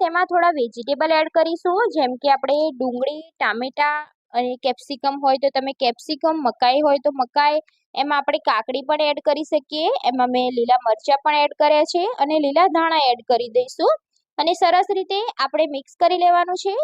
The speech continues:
તો વાસણ નાનું છે એટલે બીજા વાસણમાં કાઢી અને મિક્સ કરી લઈશું. અહીંયા તમારી પાસે કોઈ પણ જાતની ચટણી હોય તો તમે આમાં એડ કરી શકો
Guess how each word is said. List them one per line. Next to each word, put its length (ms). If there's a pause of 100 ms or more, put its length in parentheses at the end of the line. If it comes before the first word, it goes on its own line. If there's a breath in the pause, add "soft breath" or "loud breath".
તો 140
વાસણ 380
નાનું 280
છે 100
એટલે 220
બીજા 300
વાસણમાં 440
કાઢી 320
અને 160
મિક્સ 300
કરી 220
લઈશું. 360 (340)
અહીંયા 300
તમારી 300
પાસે 180 (100)
કોઈ 200
પણ 200
જાતની 380
ચટણી 400
હોય 240
તો 120
તમે 240
આમાં 280
એડ 220
કરી 220
શકો 240